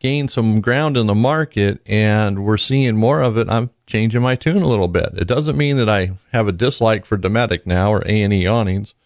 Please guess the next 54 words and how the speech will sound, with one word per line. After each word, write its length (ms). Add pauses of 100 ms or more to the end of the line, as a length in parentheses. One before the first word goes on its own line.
(600)
What 120
it 120
means 320
is 140
I'm 200
kinda 280
changing 540
direction. 720 (420)
And 160
there's 160
a 60
few 240
products 480
that 100
we've, 260
um, 420 (300)
had 160
some 160
great 240
experience 600
with 360
so 240
far 260
this 220
winter 240
season 440
in 140
Arizona. 720 (680)
As 80
many 240
of 80
you 80
know, 260
we're 220
in 80
Arizona, 540
and 280
during 220
the 80
wintertime, 600
we 80
see 180
all 120
the 80
winter 260
visitors 440
from 140
the 120
northern 320
part 200
of 60
the 80
U 260
S 440